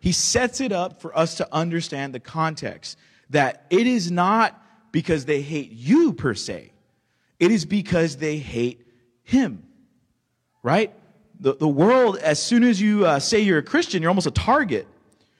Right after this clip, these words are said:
You, the world were all kinds of evil against you falsely on my account. And then verse fourteen,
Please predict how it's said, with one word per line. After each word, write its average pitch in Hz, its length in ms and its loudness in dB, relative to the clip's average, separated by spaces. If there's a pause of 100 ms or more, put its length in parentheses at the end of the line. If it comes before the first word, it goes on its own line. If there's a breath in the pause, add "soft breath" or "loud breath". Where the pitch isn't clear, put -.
(220)
You, 143 160 0
the 143 220 0
world 196 400 2
were 156 420 0
all 208 180 4
kinds 226 300 -2
of 202 100 -4
evil 175 320 0
against 165 440 -2
you 139 100 -6
falsely 165 540 0
on 139 100 -2
my 120 220 -4
account. 240 420 0 (1400 loud breath)
And 170 120 0
then 185 140 0
verse 185 200 0
fourteen, 196 760 -2